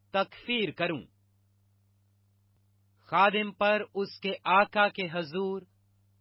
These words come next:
तोहमत ना लगाना, ना हो कि वो तुझ पर लानत करे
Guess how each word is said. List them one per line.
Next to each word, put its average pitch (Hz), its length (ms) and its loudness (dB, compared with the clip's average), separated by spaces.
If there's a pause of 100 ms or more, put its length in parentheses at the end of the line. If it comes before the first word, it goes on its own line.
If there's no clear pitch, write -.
(200)
तोहमत 214 480 2
ना 180 220 2
लगाना, 151 500 -2 (1200)
ना 151 180 2
हो 202 480 2
कि 185 80 -2
वो 196 260 0
तुझ 208 380 -6
पर 202 320 2
लानत 170 460 0
करे 165 420 -4